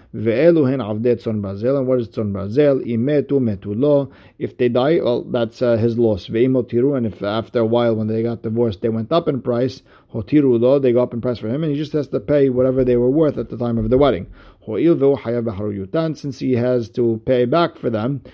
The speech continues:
hare elu yochlu b'truma. So these, uh, avdei tzon bazel can eat truma because they really belong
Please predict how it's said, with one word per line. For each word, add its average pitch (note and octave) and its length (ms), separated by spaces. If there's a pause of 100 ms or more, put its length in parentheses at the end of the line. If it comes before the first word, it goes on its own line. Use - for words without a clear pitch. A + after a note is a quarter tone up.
(200)
hare A2 240
elu C#3+ 840
yochlu B2 600
b'truma. A#2+ 320
So G#2+ 140
these, C3+ 340
uh, A#2+ 240
avdei A#2 300
tzon D#3 160
bazel E3 280
can - 160
eat B2 140
truma C3 240
because B2 180
they A#2 80
really A#2 180
belong G#2 380